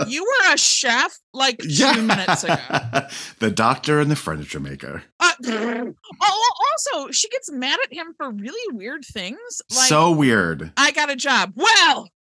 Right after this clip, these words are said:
Speaker 2: Yeah, well, forget it. Just forget it.
Speaker 1: You can't spend time with me. Bitch,
Speaker 2: Yeah, then we
Speaker 1: we
Speaker 2: don't
Speaker 1: have
Speaker 2: need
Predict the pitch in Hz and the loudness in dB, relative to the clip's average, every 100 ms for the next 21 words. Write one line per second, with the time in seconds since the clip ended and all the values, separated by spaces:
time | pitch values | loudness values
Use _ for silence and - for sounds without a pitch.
0 | _ _ _ 127 131 98 117 139 170 175 | _ _ _ 2 4 4 2 2 4 4
1 | 131 95 - _ _ - 156 180 151 131 | 4 0 -8 _ _ 0 2 4 4 4
2 | 87 - 381 330 330 415 - 381 330 381 | 2 -6 -10 -8 2 2 2 0 -2 0
3 | 302 294 294 214 - - - 123 - - | -4 -4 -6 -8 -8 -2 2 4 6 6
4 | 330 | 6